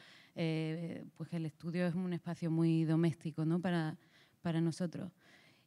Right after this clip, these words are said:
Y justo fue como prepararlo para que esto sucediera en marzo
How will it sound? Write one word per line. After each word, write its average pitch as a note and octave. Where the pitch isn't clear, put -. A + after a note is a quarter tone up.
Y F#3
justo G3+
fue A3+
como G#3
prepararlo F3
para G3
que E3
esto F#3+
sucediera F3+
en D#3+
marzo G3+